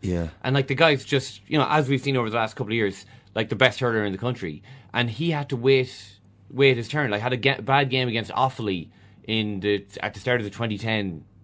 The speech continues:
Speaker 2: Leinster Championship, and, like, right, that's you gone for a year and a
Speaker 1: Yeah.
Speaker 2: half.
Speaker 1: That's
Speaker 2: You know,
Speaker 1: it.
Speaker 2: you
Speaker 1: Oh,
Speaker 2: don't
Speaker 1: look,
Speaker 2: see him again. Like,
Speaker 1: look,
Speaker 2: you know, it's
Speaker 1: Ri-, Richie,
Speaker 2: insane.
Speaker 1: Richie had the skill levels, um, of an intercounty hurler when he was eighteen, so you could have played him. But what Cody wanted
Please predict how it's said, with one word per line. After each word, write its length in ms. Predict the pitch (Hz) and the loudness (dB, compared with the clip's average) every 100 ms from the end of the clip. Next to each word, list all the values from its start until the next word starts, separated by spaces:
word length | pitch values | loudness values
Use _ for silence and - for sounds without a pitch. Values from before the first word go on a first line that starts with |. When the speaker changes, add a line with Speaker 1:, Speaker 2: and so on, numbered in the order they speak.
| - | -6
Speaker 2:
Leinster 320 | 104 107 - | -4 -4 -6
Championship, 380 | 101 117 101 85 | -4 -4 -4 -10
and, 140 | 87 | -6
like, 180 | 92 92 104 | -4 -4 0
right, 220 | 107 95 - | 0 0 -6
that's 200 | 104 - | -6 -4
you 160 | 110 107 | -4 0
gone 280 | 104 98 | 0 0
for 160 | 95 98 | -2 -4
a 40 | |
year 140 | 95 98 | -2 0
and 80 | 95 | 4
a 60 | |
Speaker 1:
Yeah. 40 | 92 90 | 4 4
Speaker 2:
half. 200 | 85 - - - | 0 -12 -20 -4
Speaker 1:
That's 180 | 101 110 | 0 4
Speaker 2:
You 120 | 175 | 8
know, 20 | |
Speaker 1:
it. 40 | - | 10
Speaker 2:
you 40 | |
Speaker 1:
Oh, 40 | 185 | 8
Speaker 2:
don't 80 | - | 8
Speaker 1:
look, 100 | 214 | 4
Speaker 2:
see 60 | |
him 100 | 180 | 4
again. 280 | 135 120 87 | 4 2 0
Like, 100 | 92 | 8
Speaker 1:
look, 120 | 196 | 8
Speaker 2:
you 40 | 175 | 8
know, 80 | |
it's 220 | 156 139 - | 0 -4 2
Speaker 1:
Ri-, 180 | 147 - | 6 6
Richie, 340 | 131 165 202 175 | 8 6 6 0
Speaker 2:
insane. 260 | 98 98 101 | -4 -8 -2
Speaker 1:
Richie 320 | 160 - 170 | -2 2 2
had 220 | 147 131 | 2 -2
the 100 | 104 | -4
skill 280 | - - 117 | -4 0 2
levels, 580 | 101 85 76 69 - - | 4 2 -4 -8 -12 -10
um, 280 | 82 78 - | -8 -8 -8
of 220 | 85 78 | -8 -6
an 120 | 82 | -6
intercounty 280 | 80 - 76 78 | -6 -8 -8 -6
hurler 160 | 76 | -6
when 120 | 78 80 | -4 -4
he 40 | |
was 100 | 76 | -4
eighteen, 320 | 82 80 73 - _ | -4 -6 -8 -10 _
so 140 | - 90 | -8 -6
you 80 | |
could 200 | 80 107 | -2 -2
have 60 | 92 | 0
played 200 | 87 78 | -2 -4
him. 100 | - - - - - | -8 -20 -20 -20 -10
But 220 | 85 - | -10 -6
what 180 | 98 85 | -8 -6
Cody 340 | - 104 98 | 0 2 2
wanted 520 | 90 85 87 80 - | 0 -4 -6 -8 -16